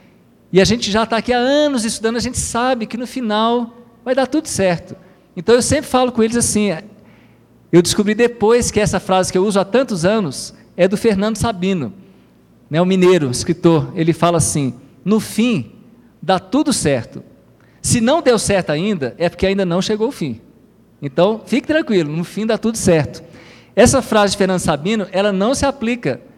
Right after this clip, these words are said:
a todo mundo. A gente sabe que tem muita gente que no final deu tudo errado mesmo.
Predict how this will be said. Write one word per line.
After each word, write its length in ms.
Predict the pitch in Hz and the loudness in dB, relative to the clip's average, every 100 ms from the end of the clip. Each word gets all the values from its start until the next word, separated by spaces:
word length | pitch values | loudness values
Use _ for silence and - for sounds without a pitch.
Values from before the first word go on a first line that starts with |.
| _ - | _ -6
a 100 | 170 | -4
todo 380 | 165 190 208 170 | -2 0 0 0
mundo. 380 | 160 147 117 - - - _ | -2 -4 -4 -12 -16 -20 _
A 60 | 143 | -4
gente 160 | 180 | -2
sabe 260 | - 185 185 | 0 0 0
que 60 | - | -2
tem 120 | 185 | -2
muita 300 | 190 247 226 | 0 0 0
gente 560 | 175 190 202 - - - _ | 0 -2 -4 -8 -12 -16 _
que 120 | - | -2
no 100 | 190 | -2
final 400 | 202 196 175 185 | -2 -2 0 0
deu 140 | 202 190 | 0 -2
tudo 260 | - 240 | -4 -2
errado 320 | 214 170 214 185 | 0 0 -2 -2
mesmo. 460 | 156 165 131 113 | 0 0 0 -6